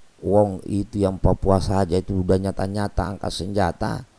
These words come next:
masih mau kita rangkul, masih mau dirangkul. Itu yang nyata-nyata udah angkat senjata. Ini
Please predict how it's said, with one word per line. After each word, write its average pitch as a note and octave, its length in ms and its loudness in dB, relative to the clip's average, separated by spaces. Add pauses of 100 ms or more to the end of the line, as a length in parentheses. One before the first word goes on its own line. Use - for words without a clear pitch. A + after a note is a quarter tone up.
(200)
masih F2+ 240 -6
mau F#2 240 -4
kita - 240 -6
rangkul, D#2 560 -2 (840)
masih - 180 -8
mau F#2 160 -2
dirangkul. F2+ 680 0 (680)
Itu E3 240 0
yang D3+ 160 2
nyata-nyata D3+ 400 -2
udah C3+ 140 -2
angkat B2+ 180 -4
senjata. D3+ 380 0 (560)
Ini G#3+ 260 6